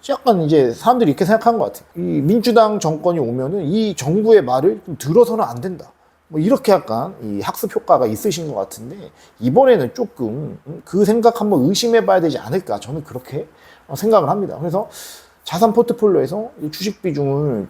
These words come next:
어느 정도는 좀 가져갈 필요가 있지 않나, 정부 정책에 맞설 필요가 있나? 약간 이런 생각을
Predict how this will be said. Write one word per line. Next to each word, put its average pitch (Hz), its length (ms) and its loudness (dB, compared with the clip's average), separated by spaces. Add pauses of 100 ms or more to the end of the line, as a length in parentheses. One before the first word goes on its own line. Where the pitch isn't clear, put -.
(140)
어느 233 240 2
정도는 143 540 2
좀 117 160 -10
가져갈 143 400 -2
필요가 220 320 2
있지 135 320 -2
않나, 113 500 -2
정부 202 280 0
정책에 156 320 0
맞설 113 340 2
필요가 190 380 2
있나? 107 560 -4
약간 113 120 -10
이런 139 280 2
생각을 143 440 -2